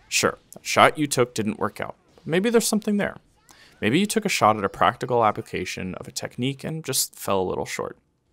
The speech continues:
It's not all bad, not all is lost. The newfound knowledge is worth the experience.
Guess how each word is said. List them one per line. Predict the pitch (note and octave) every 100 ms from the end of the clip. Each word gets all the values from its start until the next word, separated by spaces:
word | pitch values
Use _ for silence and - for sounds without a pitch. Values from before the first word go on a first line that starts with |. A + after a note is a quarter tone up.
| _
It's | - -
not | G#2+ B2+
all | D3
bad, | G2+ E2 F#2+ - -
not | G#2+ G2
all | G2 A#2
is | -
lost. | E2+ B2 - - - - _
The | G2+
newfound | G2+ A#2+ B2+ B2+
knowledge | G#2 E2 F2+ A2 -
is | G2+ F#2+ -
worth | C2+ -
the | -
experience. | - - A2+ E2+ - -